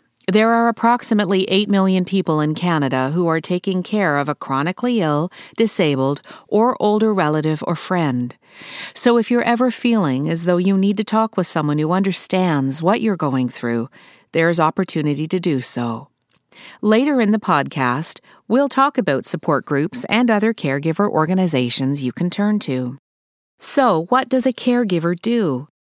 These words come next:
Well, there's no one-size-fits-all answer. One caregiver may wear several hats, while another may have one specific role.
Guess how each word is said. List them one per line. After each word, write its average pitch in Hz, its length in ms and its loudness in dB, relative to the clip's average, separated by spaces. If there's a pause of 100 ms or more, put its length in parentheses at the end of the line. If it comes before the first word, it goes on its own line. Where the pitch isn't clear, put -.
(320)
Well, 202 300 4
there's 196 240 2
no 247 160 4
one-size-fits-all 180 1200 2
answer. 165 540 -2 (580)
One 202 260 2
caregiver 160 720 2
may 165 200 2
wear 196 260 2
several 240 420 0
hats, 147 520 -2
while 196 240 2
another 202 340 2
may 180 180 2
have 180 200 0
one 175 340 2
specific - 560 -4
role. 151 460 0